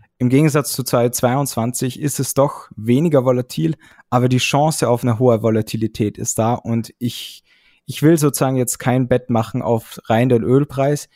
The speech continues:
Ich brauche immer ein bisschen mehr wie nur eine Sache.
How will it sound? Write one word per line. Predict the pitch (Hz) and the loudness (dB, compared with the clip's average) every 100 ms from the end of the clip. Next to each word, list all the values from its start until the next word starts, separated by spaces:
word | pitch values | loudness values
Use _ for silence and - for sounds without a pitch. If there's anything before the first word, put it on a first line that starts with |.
| _ | _
Ich | - - | -8 -8
brauche | - 117 135 - | 0 4 4 2
immer | 131 127 | 0 2
ein | |
bisschen | 127 135 - 120 | 0 -2 -4 -2
mehr | 110 117 117 | 0 0 2
wie | 120 | 2
nur | 123 120 | 2 2
eine | 92 107 | 0 -2
Sache. | 101 101 - - | -4 -8 -12 -18